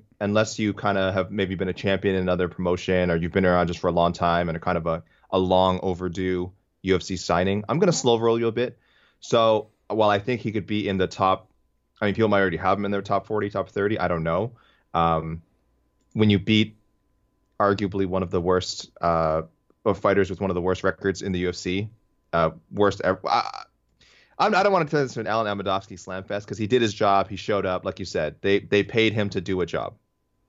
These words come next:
They paid him to do a job. But Alan Amedovski is oh and four now, with three,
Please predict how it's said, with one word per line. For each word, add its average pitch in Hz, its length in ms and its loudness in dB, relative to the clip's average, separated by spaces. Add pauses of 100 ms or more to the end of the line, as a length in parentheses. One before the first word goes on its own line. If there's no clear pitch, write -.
(560)
They 98 100 4
paid 98 240 2
him 90 140 -4
to 85 80 -10
do 80 140 -8
a 76 40 -6
job. - 300 -12
But 85 120 -4
Alan 104 200 2
Amedovski 98 380 2
is 95 200 -6
oh 107 160 2
and 113 160 -6
four 101 240 -2
now, 82 420 -2 (420)
with - 240 -4
three, 110 600 4